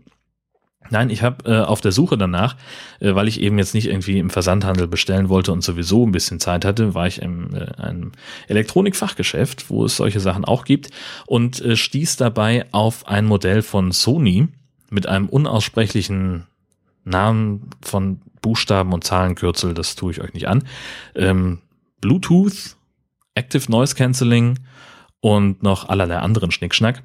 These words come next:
Ach, Freisprecheinrichtungen haben sie natürlich auch drin, also man kann mit den Dingern auch telefonieren. Und das Ganze für einen Hunderter. Habe ich gesagt, äh, ausprobieren, warum denn nicht? Denn ich wollte sowieso welche haben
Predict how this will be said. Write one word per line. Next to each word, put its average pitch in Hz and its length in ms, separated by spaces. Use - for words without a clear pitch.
Ach, - 140
Freisprecheinrichtungen 87 920
haben 87 80
sie 85 80
natürlich 80 340
auch 92 140
drin, 107 180
also 87 140
man 82 80
kann 98 180
mit 90 160
den 92 100
Dingern 87 280
auch 80 120
telefonieren. 87 720
Und 127 180
das 135 100
Ganze 139 220
für 131 120
einen 127 80
Hunderter. 98 360
Habe 110 100
ich 117 80
gesagt, 110 400
äh, 98 380
ausprobieren, 90 720
warum 90 300
denn 120 140
nicht? - 300
Denn 92 160
ich - 80
wollte 113 220
sowieso 90 360
welche 139 300
haben 151 280